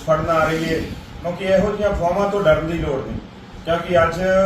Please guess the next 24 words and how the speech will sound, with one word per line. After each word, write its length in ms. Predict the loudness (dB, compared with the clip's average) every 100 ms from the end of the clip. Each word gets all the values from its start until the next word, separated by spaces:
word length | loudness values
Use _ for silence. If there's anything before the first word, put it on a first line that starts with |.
| 2 0 -14 -20 -20 -10
ਜਿਹੜਾ 240 | 0 0
ਕਾਗਜ਼ਾਂ 480 | 2 4 4 2 2
ਦਾ 60 | 4
ਆਖਰੀ, 360 | 2 0 -6 -2
ਆਖਰੀ 340 | 0 0 -4
ਦਿਨ 220 | -2 0
ਆ 100 | 0 0
ਔਰ 240 | 2 2
ਇਹਨਾਂ 220 | 0 0
ਨੂੰ 140 | -2 -2
ਇਹ 100 | -2
ਹੈ 100 | -2
ਕਿ 120 | -4
ਕਿਸੇ 320 | -6 -6 -4
ਨਾ 140 | -2 -2
ਕਿਸੇ 320 | -2 -4 -4
ਤਰੀਕੇ 460 | -4 -6 -6 -4 -4
ਡਰਾ 340 | 0 2 2
ਕੇ, 200 | 0 -4 -4
ਧਮਕਾ 400 | -4 0 2 2
ਕੇ 360 | 0 -4 -4 -6 -10 -16 -14 -2
ਔਰ 160 | 0 2
ਲੋਕਾਂ 320 | 0 0 0
ਨੂੰ 120 | 0